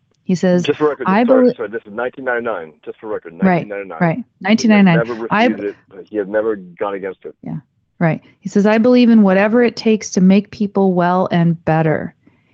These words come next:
Speaker 1: He said, quote, "It's an entitlement to this country if we're going to have a great country." Um, he said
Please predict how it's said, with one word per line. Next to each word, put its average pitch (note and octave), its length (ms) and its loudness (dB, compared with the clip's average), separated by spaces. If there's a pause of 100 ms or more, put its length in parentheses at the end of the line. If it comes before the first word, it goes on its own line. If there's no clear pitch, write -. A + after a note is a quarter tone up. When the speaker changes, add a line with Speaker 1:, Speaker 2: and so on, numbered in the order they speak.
(140)
Speaker 1:
He F#3 120 0
said, F3 300 -2
quote, G#3+ 360 0
"It's G3 220 0
an F#3+ 60 6
entitlement A3+ 720 2
to G#3+ 100 0
this F#3+ 200 0
country G3 520 2
if F3 140 0
we're F3 80 0
going F#3 420 4
to F#3 60 2
have E3+ 400 2
a F3 100 0
great E3 480 -2
country." D#3+ 680 -2 (560)
Um, D#3+ 380 2 (240)
he G#3 140 0
said F#3+ 300 -2